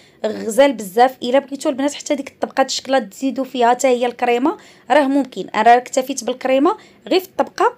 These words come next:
اللي كانت بالكراميل. حتى الكريمه كتعطيه واحد المذاق اللي هو مميز. بغيتو ما ديروهاش راه كتقدروا تكتفيو غير بالحليب. والطبق ديالنا اختي ديال الحوت اللي عمرناه بالشعريه الصينيه، تا هو، ها هو وجد،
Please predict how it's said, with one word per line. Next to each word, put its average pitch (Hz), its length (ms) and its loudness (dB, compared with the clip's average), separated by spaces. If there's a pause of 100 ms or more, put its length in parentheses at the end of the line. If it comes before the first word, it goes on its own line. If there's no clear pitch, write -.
اللي 233 140 -6
كانت 285 360 0
بالكراميل. 202 640 -2 (360)
حتى - 220 0
الكريمه 294 400 2
كتعطيه 294 440 -2
واحد 247 260 -6
المذاق 247 440 0
اللي 247 160 -4
هو 226 200 -2
مميز. 262 640 0
بغيتو 349 360 -2
ما 285 100 4
ديروهاش 220 560 -2
راه 294 60 0
كتقدروا 254 460 -4
تكتفيو 285 680 -2
غير 240 220 -2
بالحليب. 180 480 -12 (1700)
والطبق 302 480 -2
ديالنا 233 340 -4
اختي - 260 -10
ديال 226 260 -2
الحوت 247 400 -8
اللي 220 140 -6
عمرناه 220 520 -6 (280)
بالشعريه 220 480 -4
الصينيه، 220 580 -6 (280)
تا 247 120 -4
هو، 226 180 0
ها 220 160 2
هو 214 240 0
وجد، 208 300 -8